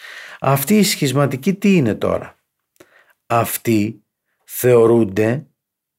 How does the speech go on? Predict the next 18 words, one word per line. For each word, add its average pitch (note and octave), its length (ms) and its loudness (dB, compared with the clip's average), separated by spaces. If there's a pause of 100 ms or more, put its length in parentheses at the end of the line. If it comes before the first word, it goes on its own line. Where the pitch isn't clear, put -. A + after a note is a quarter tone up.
(1600)
όχι F3 300 0
θεωρούνται, G2+ 760 0
πραγματικά B2+ 920 -2 (260)
διατηρούν B2 840 2
τη C3+ 120 -2
δογματική G#2 640 -2
βάση F#2 600 -2
της - 160 -12
Εκκλησίας, F#2 580 -6
δηλαδή G2+ 460 -2 (680)
δεν, F3 680 0 (140)
ε, A#2+ 640 -2
αλλάζουν A2 680 -2
τα G2+ 160 0
δόγματα, F2 800 -4 (160)
τα A2+ 160 -4
παραδέχονται G#2+ 720 0
αυτά, F2 500 -8